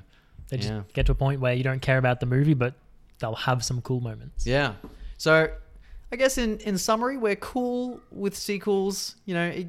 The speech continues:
Speaker 2: it lets us live in that world a little longer, but a lot of the time we're just watching it for entertainment value. It's just escapism.
Speaker 1: Yeah.
Speaker 2: Which, you know, sometimes you just need that. You don't always wanna dissect a film when you're watching it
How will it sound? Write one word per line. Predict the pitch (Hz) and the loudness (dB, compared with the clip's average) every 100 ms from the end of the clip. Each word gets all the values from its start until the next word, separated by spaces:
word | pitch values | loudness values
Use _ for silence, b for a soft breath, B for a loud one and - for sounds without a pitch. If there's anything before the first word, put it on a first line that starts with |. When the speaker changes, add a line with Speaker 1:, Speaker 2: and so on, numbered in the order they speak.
| - | -6
Speaker 2:
it | 185 185 | -4 -2
lets | 190 185 | -2 -4
us | 170 151 | -8 -4
live | 151 143 | -2 -2
in | 139 | -2
that | 131 127 | -4 0
world | 123 123 | 2 2
a | 120 | 0
little | 120 110 | -2 -2
longer, | 107 110 110 107 101 | -4 -2 -2 -2 -2
but | 104 - | -4 -2
a | |
lot | 160 147 | 2 2
of | 131 | 0
the | 127 | -4
time | 113 110 | -6 -4
we're | 104 | -6
just | 98 92 | -8 -8
watching | 92 - | -8 -10
it | 90 | -10
for | - 85 92 b b - | -8 -8 -10 b b -8
entertainment | 110 95 98 101 92 | -8 -6 -8 -8 -8
value. | 101 101 101 | -8 -6 -8
It's | 113 | -4
just | 127 110 - b b b - | -4 -4 -8 b b b -8
escapism. | - - 123 127 120 123 123 117 _ | -4 -2 0 0 -2 -2 -4 -8 _
Speaker 1:
Yeah. | 226 247 185 - _ _ _ _ | 2 2 -2 -16 _ _ _ _
Speaker 2:
Which, | 117 117 - - | -6 -4 -6 -4
you | |
know, | 123 | -4
sometimes | 123 135 127 113 110 | -4 -6 -6 -6 -6
you | |
just | 107 107 | -8 -8
need | 117 | -6
that. | 113 110 | -6 -6
You | 117 | -4
don't | 117 | -2
always | 117 120 117 | 0 0 -2
wanna | 120 107 107 b b - | -4 -6 -8 b b -8
dissect | 123 113 - 143 147 | -4 -2 -2 -2 -4
a | |
film | - 143 147 | 2 2 4
when | 143 139 | 0 0
you're | 131 | 0
watching | 143 - 143 | 0 -2 -4
it | 165 | -6